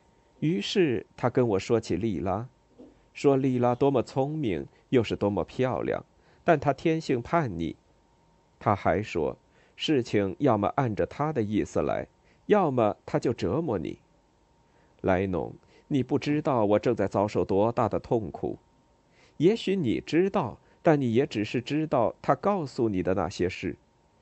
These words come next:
现在你听听我说的。利拉认定我只想着钱，或许事实的确如此，但我所做的都是为了那个家，为了他哥哥、他父亲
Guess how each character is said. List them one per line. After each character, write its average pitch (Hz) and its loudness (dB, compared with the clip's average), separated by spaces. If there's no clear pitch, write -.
现 117 2
在 107 2
你 104 0
听 123 -2
听 95 -4
我 82 0
说 127 -2
的。 131 -8
利 190 4
拉 151 2
认 165 0
定 175 0
我 117 2
只 98 -2
想 98 0
着 90 -2
钱， 92 0
或 127 4
许 92 -2
事 120 -4
实 90 -4
的 87 -4
确 180 -2
如 92 0
此， - -6
但 214 0
我 170 2
所 120 0
做 165 2
的 117 2
都 143 4
是 143 -2
为 131 2
了 98 0
那 113 -2
个 85 -4
家， 104 -2
为 117 6
了 69 0
他 87 -2
哥 117 2
哥、 92 -2
他 131 0
父 120 0
亲 87 -4